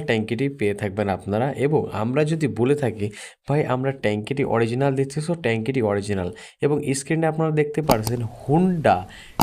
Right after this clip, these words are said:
Honda গাড়ির অরিজিনাল ট্যাঙ্কি। এবং Honda গাড়ি কিন্তু বর্তমানে সাদা কালার আসতেছে বাংলাদেশে,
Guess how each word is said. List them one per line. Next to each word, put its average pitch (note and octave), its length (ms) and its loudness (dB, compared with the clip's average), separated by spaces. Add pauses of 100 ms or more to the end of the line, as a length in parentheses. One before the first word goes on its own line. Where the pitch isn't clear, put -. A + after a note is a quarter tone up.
(280)
Honda E3 280 2
গাড়ির C#3 440 2
অরিজিনাল D#3 600 4 (320)
ট্যাঙ্কি। G#2 420 2
এবং A2+ 280 2
Honda D3+ 280 4
গাড়ি D#3 200 2
কিন্তু D#3 340 0
বর্তমানে B2+ 520 2
সাদা B2+ 420 0
কালার A#2 260 2
আসতেছে A2 360 -2
বাংলাদেশে, G2+ 640 0